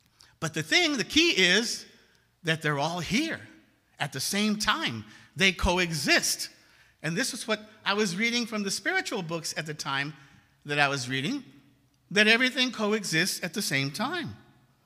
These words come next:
So on a much broader scale, we, we lump things into what we call matter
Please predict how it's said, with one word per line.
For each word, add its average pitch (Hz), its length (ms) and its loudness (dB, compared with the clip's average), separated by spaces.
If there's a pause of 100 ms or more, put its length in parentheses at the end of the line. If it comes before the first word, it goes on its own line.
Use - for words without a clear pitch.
(1300)
So 220 260 2
on 214 200 -2
a 208 60 2
much 208 340 0
broader 233 380 0
scale, 147 540 0 (1300)
we, 233 180 2 (120)
we 247 260 -2
lump 226 380 2
things 208 380 4
into 170 320 -4
what 175 140 -8
we 202 100 -2
call 165 260 2
matter 147 460 2